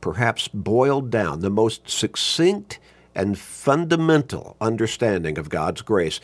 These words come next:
can simply be expressed in the name Jesus Christ.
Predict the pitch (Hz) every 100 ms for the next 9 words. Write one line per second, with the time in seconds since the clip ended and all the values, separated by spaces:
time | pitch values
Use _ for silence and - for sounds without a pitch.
0 | - - - 117 - 156 170 165 139 139
1 | 147 - - 73 50 - - - _ _
2 | _ _ _ _ _ _ _ _ _ _
3 | _ _ _ _ - 95 117 101 76 73
4 | 76 - 87 82 92 - - 67 52 -
5 | - -